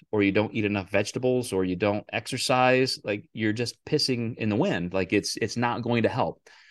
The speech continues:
But if you're doing all the big things, and you can find, as I have with some things, I, again, what I started to say is, besides the C B D oil,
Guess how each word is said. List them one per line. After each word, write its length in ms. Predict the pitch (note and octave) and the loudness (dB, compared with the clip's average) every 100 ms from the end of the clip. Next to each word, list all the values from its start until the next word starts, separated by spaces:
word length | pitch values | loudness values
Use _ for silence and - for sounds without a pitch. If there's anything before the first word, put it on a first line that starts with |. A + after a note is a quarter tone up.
| _ - | _ 2
But 100 | A#2 | 4
if 120 | A#2+ | 4
you're 80 | A#2 | 6
doing 200 | D#3 D#3+ | 8 8
all 120 | C#3+ | 6
the 80 | B2+ | 6
big 260 | C3 D3 | 6 4
things, 580 | B2 G#2 F#2+ G2+ A2 - - _ _ _ - | 2 4 4 2 -2 -4 -8 _ _ _ -2
and 380 | A#2 C#3+ D#3 | 4 6 6
you 120 | C3 B2+ | 4 4
can 160 | A#2+ | 2
find, 640 | G#2+ - A2 A2 C#3+ D#3 - | -2 -2 -2 -2 -2 -2 -2
as 180 | G2+ F#2 | 0 2
I 160 | G2+ | 0
have 300 | A2+ A#2 A#2+ | 2 2 2
with 160 | B2 A2 | 2 0
some 160 | A#2 G2+ | 0 -2
things, 280 | A#2 A#2+ | -2 0
I, 60 | G2+ | 0
again, 320 | - G2 G2+ | 0 0 0
what 140 | F2+ F#2+ | 2 0
I 40 | |
started 300 | - A2 G2+ | 2 2 2
to 80 | F2+ | 0
say 280 | - A2+ G2+ | 2 4 6
is, 220 | F#2 - | 4 0
besides 480 | G#2 - A#2 A#2 A2 | -2 0 4 4 2
the 80 | |
C 180 | F#2+ - | 0 -2
B 80 | G2 | 0
D 160 | G#2+ G#2 | 0 2
oil, 400 | F#2+ F#2 F2+ | 4 4 2